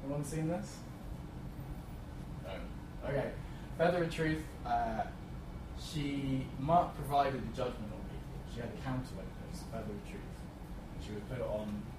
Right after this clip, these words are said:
balances and scales, and <clears throat> Osiris, the sort of uber god in Egypt, god of death, et cetera, would weigh people's souls. I suppose what I'm saying,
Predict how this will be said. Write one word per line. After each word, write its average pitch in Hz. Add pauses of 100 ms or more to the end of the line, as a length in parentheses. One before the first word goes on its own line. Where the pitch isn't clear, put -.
(380)
balances 135
and -
scales, 131 (580)
and - (180)
<clears throat> -
Osiris, 131
the -
sort -
of -
uber 117 (100)
god 104 (240)
in -
Egypt, - (120)
god -
of -
death, - (120)
et -
cetera, - (380)
would -
weigh 110 (120)
people's -
souls. - (560)
I 120
suppose -
what 147
I'm -
saying, -